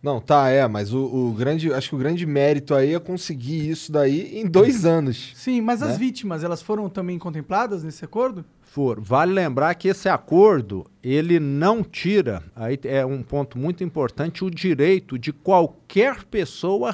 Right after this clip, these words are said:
Speaker 3: reclamar. Então, se alguém perdeu algo material, ou perdeu
Speaker 2: Uma
Speaker 3: uma
Speaker 2: família.
Speaker 3: vaca, ou perdeu um, um parente, qualquer coisa, ele pode reclamar.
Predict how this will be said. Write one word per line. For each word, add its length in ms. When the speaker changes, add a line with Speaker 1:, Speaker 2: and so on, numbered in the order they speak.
Speaker 3:
reclamar. 840
Então, 300
se 160
alguém 560
perdeu 720
algo 500
material, 880
ou 160
perdeu 680
Speaker 2:
Uma 140
Speaker 3:
uma 100
Speaker 2:
família. 140
Speaker 3:
vaca, 540
ou 180
perdeu 480
um, 300
um 40
parente, 680
qualquer 480
coisa, 500
ele 140
pode 460
reclamar. 580